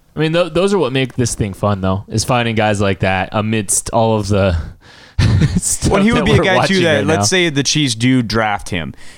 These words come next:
Speaker 2: That's, that's what you would lean on, is, "Well, the tape didn't really show that it looks like he's gonna be able to sk-, fit in that outside zone scheme," but the Chiefs must feel that he's got the athleticism to do
Speaker 1: Right.
Speaker 2: it, that he's got the movement skills. So,
Speaker 1: Yeah.
Speaker 2: um, and, and he's got the testing numbers to back it up. So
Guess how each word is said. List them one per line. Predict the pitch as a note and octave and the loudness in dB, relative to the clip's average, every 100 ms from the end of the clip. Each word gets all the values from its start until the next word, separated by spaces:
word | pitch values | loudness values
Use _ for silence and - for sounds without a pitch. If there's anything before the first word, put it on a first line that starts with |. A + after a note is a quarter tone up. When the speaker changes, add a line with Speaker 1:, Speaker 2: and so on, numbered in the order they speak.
| - | -4
Speaker 2:
That's, | C#3+ D#3 - | -2 -2 -4
that's | C#3 E3 D3 | -2 -2 -2
what | B2 | -2
you | A#2+ | 0
would | G2+ | 2
lean | G#2+ G2 | 0 0
on, | D2+ D#2 | -2 -2
is, | G#2+ A2 | 0 2
"Well, | C3+ D3+ E3 | 2 2 0
the | C3+ | -2
tape | - F3+ | -2 -2
didn't | E3 D3+ | -2 0
really | D3+ C#3 | 0 0
show | - C#3 | 0 0
that | B2+ A#2+ | 2 0
it | |
looks | A#2 B2 | 0 0
like | C3 A#2 | -2 -2
he's | B2 | -2
gonna | A2 A2+ | 0 0
be | A2+ | 0
able | G#2+ | 0
to | |
sk-, | G#2 - - | -2 -4 -6
fit | - D#3 D3 | -6 -4 -2
in | A#2 | -2
that | G#2 | -2
outside | A2+ A2+ B2 G#2 | -2 -2 -2 -2
zone | G2 A2 A2+ | -2 -2 -2
scheme," | - G#2 G#2 - - - - | -2 0 0 -4 -16 -14 -4
but | C#3+ C3 - - - - | -2 -2 -4 -14 -20 -6
the | A2+ | -4
Chiefs | - D#3+ D3 | -2 -2 0
must | B2+ C#3 C#3+ - | 0 0 -2 -2
feel | C3+ A#2+ | 0 2
that | A2 | 0
he's | G#2 A#2 | -2 -2
got | A2 A2 | -2 -2
the | A2+ | 0
athleticism | G#2+ G2 G2+ G2 G2+ F2+ F2 | -2 0 -2 0 -4 -6 -4
to | G2+ | -4
do | E2+ | -2
Speaker 1:
Right. | D#3 | -2
Speaker 2:
it, | F#3+ | 0
that | F#2+ | -4
he's | G2+ | -2
got | A2 G#2 | -4 0
the | |
movement | G#2+ G2 F#2 F2+ | 0 2 0 -4
skills. | - E2 - | -4 -4 -2
So, | C#3+ B2+ | 0 0
Speaker 1:
Yeah. | F3 - - - | 0 -6 -14 -2
Speaker 2:
um, | A#2 A2 G#2+ | 0 0 -2
and, | B2+ C3+ | -4 -4
and | - C3 A#2 | -2 -2 -2
he's | A#2+ C3 | -2 -2
got | D#3 C#3+ | -2 -2
the | |
testing | C#3 D3+ C#3+ C3 | -2 -2 -2 0
numbers | C3 B2+ A#2 | 0 0 -2
to | A2+ | -2
back | B2 A#2+ | -2 -2
it | B2+ | -2
up. | B2+ - | -2 -2
So | - A#2 A2 | 0 2 2